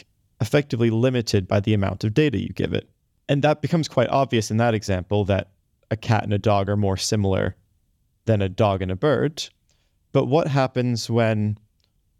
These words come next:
all of the images of the dog are taken from a sideways direction, whereas the other animal is taken straight on?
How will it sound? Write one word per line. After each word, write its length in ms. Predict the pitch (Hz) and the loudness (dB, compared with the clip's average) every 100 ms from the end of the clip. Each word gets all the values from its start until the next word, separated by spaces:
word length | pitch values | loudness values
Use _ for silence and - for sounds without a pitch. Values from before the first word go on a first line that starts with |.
| _ 135 | _ 2
all 260 | 123 120 | 2 2
of 100 | 110 | -2
the 160 | 123 120 | -2 0
images 720 | 113 104 107 101 101 - - _ _ - | 0 0 0 0 -2 -6 -10 _ _ -2
of 260 | 110 95 _ | -2 -2 _
the 100 | - | -8
dog 520 | - 110 95 107 131 - _ _ _ _ | 0 0 2 -2 -4 -12 _ _ _ _
are 480 | 113 110 110 113 113 _ _ - | 0 2 2 -2 -6 _ _ -4
taken 640 | 131 123 117 110 110 110 _ _ | 0 0 2 0 0 -4 _ _
from 220 | - 120 | -4 0
a 60 | 117 | 0
sideways 540 | - 127 120 101 101 | 2 2 2 -2 -4
direction, 560 | - - - - - 113 - - | -4 -4 -4 -4 -4 -6 -10 -4
whereas 420 | 101 101 - - _ _ - | 0 0 -2 -12 _ _ -2
the 120 | 113 | 2
other 200 | 113 110 | 2 2
animal 340 | 107 107 101 101 | 2 2 0 0
is 100 | - | 0
taken 480 | 110 95 101 95 - _ | 0 0 0 -2 -6 _
straight 440 | - - 117 98 110 | -10 -4 0 0 0
on? 360 | 104 98 110 | -2 -2 -4